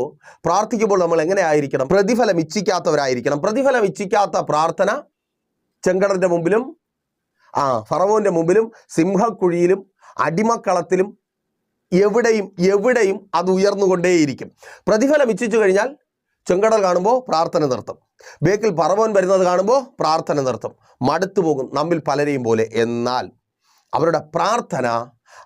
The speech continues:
ആ പ്രതിസന്ധിയുടെ മധ്യത്തിലും പ്രതിഫലം ഇച്ഛിക്കാതെ ഉയർന്നുകൊണ്ടിരുന്നത് കൊണ്ട്, അല്ലെങ്കിൽ അങ്ങനെ ഉയരുന്നതായിരിക്കണമെന്ന് ദൈവം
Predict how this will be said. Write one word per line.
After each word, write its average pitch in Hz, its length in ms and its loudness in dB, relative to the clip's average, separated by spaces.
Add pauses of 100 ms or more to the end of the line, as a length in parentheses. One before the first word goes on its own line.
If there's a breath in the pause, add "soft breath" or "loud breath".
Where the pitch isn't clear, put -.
(140)
ആ - 20 0 (160)
പ്രതിസന്ധിയുടെ 190 680 0
മധ്യത്തിലും 143 440 -4 (120)
പ്രതിഫലം 185 560 0
ഇച്ഛിക്കാതെ 156 540 -2 (220)
ഉയർന്നുകൊണ്ടിരുന്നത് 165 1040 0
കൊണ്ട്, 123 200 -2
അല്ലെങ്കിൽ 160 260 0 (320 loud breath)
അങ്ങനെ 226 260 0 (100)
ഉയരുന്നതായിരിക്കണമെന്ന് 165 1080 0 (100)
ദൈവം 190 260 0